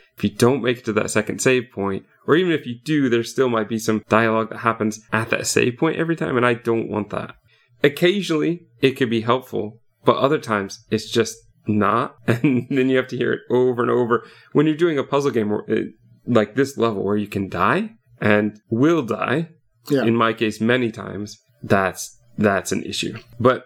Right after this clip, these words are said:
Speaker 1: I jumped out of the window, which I think is what you pretty much have to do because the door
Speaker 2: Yep.
Speaker 1: is locked,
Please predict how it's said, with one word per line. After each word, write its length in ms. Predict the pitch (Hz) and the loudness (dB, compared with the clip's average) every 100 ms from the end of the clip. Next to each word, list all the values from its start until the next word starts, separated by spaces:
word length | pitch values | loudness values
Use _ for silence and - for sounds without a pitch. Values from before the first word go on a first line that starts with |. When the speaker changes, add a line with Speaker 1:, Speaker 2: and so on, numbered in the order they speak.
| _ _ - | _ _ 0
Speaker 1:
I 180 | 131 143 | 2 2
jumped 320 | 139 147 127 - | 0 -4 -4 -2
out 220 | 147 160 | 0 0
of 60 | 147 | -2
the 60 | |
window, 760 | 139 143 139 113 - - 139 - _ - | 0 0 2 0 -4 -4 -6 -8 _ -6
which 140 | 104 | 0
I 100 | 104 | 0
think 280 | - 120 107 | 2 0 0
is 100 | 98 | 0
what 80 | 104 | -2
you 80 | |
pretty 180 | - 101 | -2 -2
much 160 | 98 - | -2 -2
have 180 | 104 - | -2 -2
to 60 | 98 | -4
do 120 | 98 | -4
because 220 | 110 95 | -2 -2
the 80 | 98 101 | -2 2
door 160 | 104 101 | 2 2
Speaker 2:
Yep. 20 | |
Speaker 1:
is 140 | 98 | -4
locked, 420 | 107 101 101 - | -4 -4 -4 -10